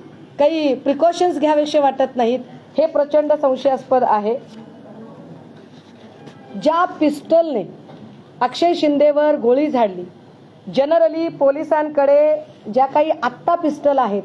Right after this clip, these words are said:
आता रिव्हॉल्व्हर इतिहास जमा झालेले आहेत, ज्या पिस्टल वापरल्या जातात त्या सोफिस्टिकेटेड वेपन म्हणून वापरल्या जातात.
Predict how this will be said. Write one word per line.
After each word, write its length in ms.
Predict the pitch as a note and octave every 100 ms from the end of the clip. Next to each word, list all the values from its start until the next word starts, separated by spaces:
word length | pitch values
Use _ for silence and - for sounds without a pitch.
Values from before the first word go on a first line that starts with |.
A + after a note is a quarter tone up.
| -
आता 280 | A#3+ D4 D4+
रिव्हॉल्व्हर 540 | C4 C4 C#4 C4 C#4+
इतिहास 460 | - A#3 C4 C4+ C#4
जमा 320 | G3+ A#3+ B3+
झालेले 360 | G#3+ A3 G#3+ A3
आहेत, 200 | F3+ D#3+ - - - - - - - -
ज्या 140 | G#3+ E4+
पिस्टल 440 | E4+ D4+ D4 E4+
वापरल्या 480 | E4 D#4 D#4 D4 D4+
जातात 400 | C#4+ C4+ C#4 C#4+
त्या 220 | C#4+ D4
सोफिस्टिकेटेड 960 | C#4+ B3+ B3+ C#4+ D4 D4 C4+ C4+ C#4 C#4
वेपन 420 | G3+ A#3+ A#3+ C#4
म्हणून 280 | C4+ B3+ C4+
वापरल्या 460 | B3 A3+ A#3 G#3+
जातात. 340 | G3 F3+ -